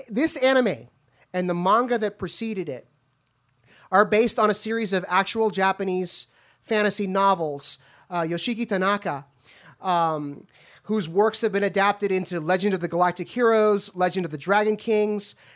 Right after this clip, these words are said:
There are eleven novels in the Arslan Senki series, and it's still going. It's been going since nineteen eighty-six to two thousand eight.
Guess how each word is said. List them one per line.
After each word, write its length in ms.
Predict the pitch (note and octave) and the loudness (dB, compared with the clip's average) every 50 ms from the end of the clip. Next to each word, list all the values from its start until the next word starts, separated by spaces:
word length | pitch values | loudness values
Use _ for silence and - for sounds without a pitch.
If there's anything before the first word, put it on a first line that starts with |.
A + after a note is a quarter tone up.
| - - | -12 -4
There 180 | F3+ G3+ A#3 B3 | 0 2 4 4
are 200 | B3 A#3+ A3+ G#3 | 6 6 4 4
eleven 720 | G3 F#3 F3+ F3 F3 G3+ A3+ A#3+ G#3+ A3 G3+ G3 F#3+ F#3 F3 _ _ - | 2 -2 -2 0 2 4 4 4 4 2 0 0 -2 -4 -8 _ _ -8
novels 720 | F3 F3 F#3+ G3 G#3 A3 G#3+ F#3 F#3 D#3 C#3 B2+ - - | -4 0 4 6 6 6 6 4 2 -2 -2 -4 -8 -8
in 120 | - F3 | -6 -6
the 100 | E3+ E3+ | -4 -2
Arslan 400 | E3 F3 F#3 F3 - G#3 F#3 F3+ | 0 0 0 0 0 -2 -2 -2
Senki 380 | E3+ - G3+ F#3+ F3+ - F#3 E3+ | -2 -2 -4 -4 -4 -6 -8 -8
series, 380 | - - A3 A3 A3 G3 - | -8 -4 -4 -2 -2 -2 -4
and 160 | - - G3+ F3+ | -4 -6 -6 -6
it's 120 | F3 - | -6 -6
still 320 | - - - B3+ A#3 A#3 | -8 -6 -2 0 0 0
going. 380 | F#3+ E3 G3 G3 G3 F#3 E3 D3 | 0 2 2 2 2 2 -2 -2
It's 120 | D3 C#3+ | -4 -8
been 160 | - - D#3+ D#3 | -8 -8 -8 -4
going 200 | - F3 F3 E3+ | -2 -2 -4 -4
since 220 | - D#3+ C#3+ - | -6 -10 -10 -6
nineteen 260 | F3+ F3+ F#3 - G#3+ | -6 -6 -6 -6 -8
eighty-six 420 | G3+ G3+ G3+ - - F#3+ F3 - - | -8 -8 -8 -8 -8 -8 -8 -10 -12
to 60 | - | -14
two 140 | - F#3+ F#3 | -12 -12 -10
thousand 380 | - F3+ E3+ E3+ D#3+ E3 D3 - | -6 -4 -4 -4 -4 -6 -10 -10
eight. 340 | F#3 F3 E3+ F3 - - | -8 -8 -8 -8 -10 -16